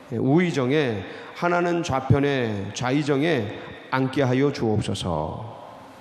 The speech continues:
그러니까 예수님이 뭐라 하셔요? 예수께서 이르시되, "너희는 너희가 구하는 것을 알지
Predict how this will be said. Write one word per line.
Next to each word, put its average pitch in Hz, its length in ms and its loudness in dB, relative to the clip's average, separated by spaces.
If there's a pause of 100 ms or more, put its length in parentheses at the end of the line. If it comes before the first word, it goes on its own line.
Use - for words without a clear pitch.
(280)
그러니까 196 260 2
예수님이 139 380 2
뭐라 110 240 0
하셔요? 117 540 -2
예수께서 139 1040 -2
이르시되, 107 580 0 (380)
"너희는 123 760 2
너희가 135 420 2
구하는 127 380 2
것을 175 400 2 (440)
알지 120 540 4